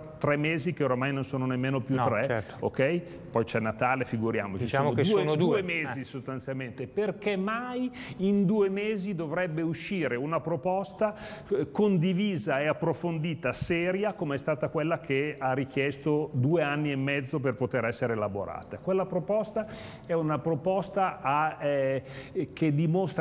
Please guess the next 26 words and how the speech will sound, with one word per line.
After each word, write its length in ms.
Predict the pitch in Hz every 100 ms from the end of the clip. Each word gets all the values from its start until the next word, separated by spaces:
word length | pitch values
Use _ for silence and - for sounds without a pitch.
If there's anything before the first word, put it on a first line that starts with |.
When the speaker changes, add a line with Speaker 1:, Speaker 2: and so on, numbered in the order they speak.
| 151
Speaker 1:
in 60 |
maniera 500 | 143 151 165 151 139
incontrovertibile, 1500 | 147 220 220 - 180 156 165 139 127 113 - 113 110 131 170 - -
incontrovertibile 1040 | 151 165 208 208 196 180 147 208 160 143
chiunque 480 | - 208 233 202 170
la 160 | 139 143
legga. 360 | 143 131 120
Lei 160 | 120 156
diceva 360 | 135 - 143 139
giustamente: 560 | 127 143 135 139 110
"I 20 |
sindaci 460 | 120 151 139 135 131
l'avranno 360 | 123 123 127 127
letta", 380 | 113 127 127 117
non 140 | 120
lo 80 | 123
so, 300 | - 110 151
lei 160 | 123 120
lo 100 | 113
sa, 200 | - 117
i 80 |
sindaci, 460 | 113 127 110 104 104
se 280 | - 110 -
tutti 240 | 151 139
i 60 | 123
sindaci 580 | - 120 123 117 120